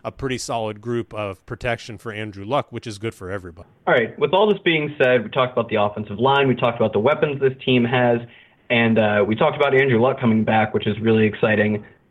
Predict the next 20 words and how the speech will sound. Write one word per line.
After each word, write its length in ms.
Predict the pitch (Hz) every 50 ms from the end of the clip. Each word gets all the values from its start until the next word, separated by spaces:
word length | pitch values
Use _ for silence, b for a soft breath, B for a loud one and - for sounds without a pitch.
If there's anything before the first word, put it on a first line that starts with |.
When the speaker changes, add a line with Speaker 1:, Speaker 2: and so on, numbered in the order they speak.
| _ _ _ -
Speaker 2:
How 100 | 165 196
do 80 | 220
you 120 | 240 233 -
see 60 | 220
the 180 | 190 175 170 -
season 280 | 170 156 135 139 135
ending 340 | 135 131 131 135 131 127 123
up, 320 | 127 127 120 143 - - - -
you 160 | 131 123 120
know, 140 | 117 117 110
in 40 | 113
terms 260 | - 139 131 123 113
of 80 | 110
wins, 360 | 107 110 117 117 117 117 113 113
in 120 | 110 110
terms 300 | - - 117 117 113 113
of 80 | 107 101
maybe 380 | 113 113 110 110 110 107 107
playoff 500 | 107 - - - 151 151 131 117 113 -
run? 400 | 123 113 113 110 107 110 104 b